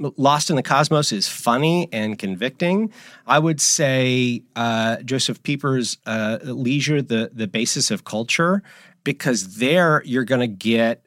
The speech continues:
an alternative vision. So what as Christians could we do? And I think one of the answers he would give is that Christians should be known as a people who can legitimately rest, legitimately rest in a world that suggests that if you stop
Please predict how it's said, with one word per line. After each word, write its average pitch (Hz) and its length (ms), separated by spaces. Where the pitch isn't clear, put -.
an 127 140
alternative 123 640
vision. 85 360
So - 160
what 151 140
as 147 120
Christians 127 540
could 101 220
we 110 120
do? 101 220
And 90 100
I 98 40
think - 260
one 107 120
of 101 60
the 98 160
answers 107 280
he 131 120
would 143 160
give 101 180
is 101 260
that - 200
Christians 113 460
should - 240
be 104 100
known 101 340
as 101 120
a 95 60
people 104 460
who 101 140
can 95 320
legitimately 123 800
rest, 92 680
legitimately 120 760
rest 92 440
in 113 100
a 107 60
world 120 340
that 117 140
suggests 104 460
that - 180
if - 240
you 101 120
stop - 760